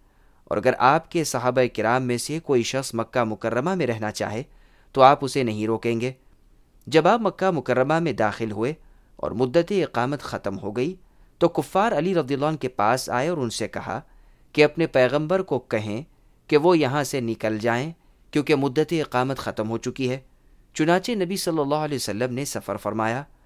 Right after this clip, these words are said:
اس حدیث کو بخاری و مسلم میں روایت کیا ہے۔ وضاحت، ابو الولید الباجی نے اس حدیث سے استدلال کرتے ہوئے کہا کہ رسول اللہ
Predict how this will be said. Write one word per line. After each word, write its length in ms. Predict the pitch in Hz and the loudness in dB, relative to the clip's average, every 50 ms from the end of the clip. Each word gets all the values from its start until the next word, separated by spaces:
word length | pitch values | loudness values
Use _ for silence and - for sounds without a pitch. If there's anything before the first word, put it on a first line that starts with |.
| _ _ _ _ _ _ _ _ - | _ _ _ _ _ _ _ _ -2
اس 180 | 127 143 - - | -2 -2 0 -2
حدیث 280 | 147 127 143 185 214 - | -6 -4 -4 -4 -6 -4
کو 160 | - 214 190 | -4 -4 -2
بخاری 360 | 143 120 - - 113 113 127 | -2 -2 -2 0 0 0 0
و 80 | 139 127 | 0 -2
مسلم 280 | 107 - - 87 90 | -4 -6 -8 -10 -8
میں 80 | 98 101 | -6 -4
روایت 320 | 107 107 113 113 113 - | 0 2 2 2 2 0
کیا 260 | - 127 123 123 120 | -2 -2 0 0 0
ہے۔ 80 | 135 156 165 _ _ _ _ _ _ _ _ _ _ _ - - | 0 -4 -10 _ _ _ _ _ _ _ _ _ _ _ -8 -2
وضاحت، 580 | 104 117 113 131 131 135 147 175 175 - - _ _ _ _ _ _ _ _ _ _ _ _ _ | -2 0 4 4 4 4 2 0 -6 -6 -12 _ _ _ _ _ _ _ _ _ _ _ _ _
ابو 180 | - 110 120 156 | 0 2 2 4
الولید 320 | 160 156 160 180 226 214 | 4 4 4 4 4 0
الباجی 480 | 226 214 160 139 143 143 143 165 190 185 | 0 0 2 2 2 2 2 0 -2 -2
نے 160 | 175 196 220 | -2 -2 -4
اس 140 | 196 - - - | -4 -6 -6 -6
حدیث 340 | 120 107 120 143 170 165 - | -6 -6 -6 -6 -6 -6 -8
سے 280 | - - 156 165 180 - | -8 -6 -4 -4 -4 -4
استدلال 600 | - 117 - - 123 110 107 110 117 123 127 117 | -6 -8 -8 -6 -6 -4 -2 0 2 2 2 0
کرتے 340 | - - 113 - - - 135 | -2 -6 -8 -6 -6 -6 -6
ہوئے 200 | 104 104 104 104 | -4 -4 -6 -10
کہا 360 | - - - - 113 120 160 - _ _ _ _ _ _ _ _ _ _ _ _ _ _ _ _ _ _ _ _ - | -10 -12 -10 -8 -6 -6 -8 -8 _ _ _ _ _ _ _ _ _ _ _ _ _ _ _ _ _ _ _ _ -8
کہ 100 | - - - - - | -8 -8 -4 0 0
رسول 260 | - - - 180 180 | 0 2 2 0 0
اللہ 260 | 180 185 180 196 214 | 0 0 -2 -2 -4